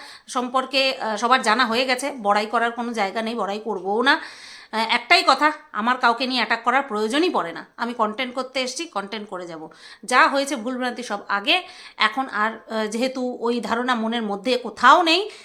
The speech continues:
তাই এই বিষয়গুলো নিয়ে বদার্ড হওয়ার প্রয়োজন পড়ে না। তো, উম, এই গেল একটা বিষয়। আরেকটা বিষয় হচ্ছে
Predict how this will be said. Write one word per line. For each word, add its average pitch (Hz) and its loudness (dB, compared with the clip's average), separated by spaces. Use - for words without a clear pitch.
তাই 262 4
এই 254 -2
বিষয়গুলো 240 -4
নিয়ে 277 -2
বদার্ড 190 -4
হওয়ার 247 0
প্রয়োজন 190 -6
পড়ে 156 -8
না। 147 -12
তো, 226 -2
উম, 208 -4
এই 294 0
গেল 294 4
একটা 269 4
বিষয়। 226 -2
আরেকটা 254 2
বিষয় 311 0
হচ্ছে 311 -4